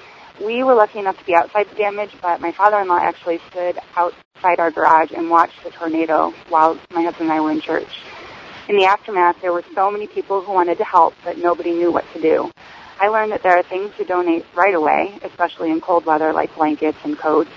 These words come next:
and, and cold weather clothing, and things to wait to donate, like food and help in the form of work and reconstruction. We were able to go through our preps and find canned goods, vacuum sealed packs of rice and sugar, extra toiletries, like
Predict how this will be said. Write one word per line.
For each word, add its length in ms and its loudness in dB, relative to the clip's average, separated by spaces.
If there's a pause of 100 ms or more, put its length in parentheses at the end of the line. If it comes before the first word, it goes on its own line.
and, 240 -6 (140)
and 180 -8
cold 220 -2
weather 220 2
clothing, 520 0 (380)
and 120 2
things 260 0
to 80 -4
wait 240 2
to 60 -18
donate, 440 -2
like 260 0 (180)
food 380 0
and 260 -8
help 280 2
in 80 -6
the 60 -6
form 260 -4
of 120 -8
work 300 -2
and 100 -8
reconstruction. 800 -8 (720)
We 80 0
were 60 4
able 180 2
to 80 -2
go 160 0
through 160 -4
our 100 2
preps 380 0
and 160 -6
find 320 0 (420)
canned 220 -10
goods, 300 0
vacuum 340 -4
sealed 180 -4
packs 320 -2
of 100 -12
rice 260 -2
and 100 -10
sugar, 720 2 (220)
extra 280 -8
toiletries, 800 0
like 160 -4